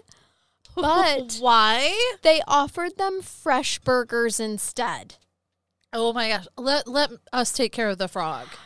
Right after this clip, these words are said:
Speaker 1: Right. Like, I
Speaker 2: Here's a fresh burger.
Speaker 1: I, and I literally wrote her back. I'm like, "Laugh my ass off. Stop it. A McFroggy?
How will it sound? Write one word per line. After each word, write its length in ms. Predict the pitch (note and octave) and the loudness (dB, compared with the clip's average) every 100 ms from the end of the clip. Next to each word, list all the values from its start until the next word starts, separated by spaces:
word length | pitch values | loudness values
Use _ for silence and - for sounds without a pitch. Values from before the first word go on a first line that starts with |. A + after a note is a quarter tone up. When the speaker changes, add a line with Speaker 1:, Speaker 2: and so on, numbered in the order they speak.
| _ | _
Speaker 1:
Right. 480 | E4 G4 D#4 G#3 - _ _ _ _ - | 2 4 4 0 -6 _ _ _ _ 0
Like, 200 | E4+ - | 0 0
I 120 | C4+ - - | -8 -8 -6
Speaker 2:
Here's 260 | D4 C4+ B3+ | 0 2 2
a 80 | |
fresh 320 | B3 A#3+ A3 - | -2 -2 -2 -4
burger. 460 | F#3 E3 E3 E3 - - | -6 -6 -8 -12 -14 2
Speaker 1:
I, 380 | C#4 C4+ C4+ C4+ | 4 6 4 2
and 100 | D4+ | 2
I 160 | C#4 E4+ | 2 2
literally 460 | C#4+ C4 C4 C4 | -2 -2 -2 -4
wrote 200 | A#3+ A#3 | -4 -4
her 60 | A3+ | -4
back. 220 | A3+ A3 | -4 -6
I'm 80 | B3+ | -6
like, 200 | A3+ G#3 _ _ - | -8 -8 _ _ -14
"Laugh 300 | G3+ F#3 - | -10 -10 -8
my 140 | C#4+ | -10
ass 320 | B3+ A3 G#3+ G#3+ | -8 -8 -8 -6
off. 240 | G3 G3 | -6 -6
Stop 500 | - - - D3+ - | -8 -6 -6 -8 -8
it. 280 | - - - _ | -16 -14 -16 _
A 60 | A#3 | -4
McFroggy? 960 | G#3+ G#3+ A3 - A3 G3 G3+ A#3 C4 | -2 -2 -6 -6 -2 -2 -4 -10 -10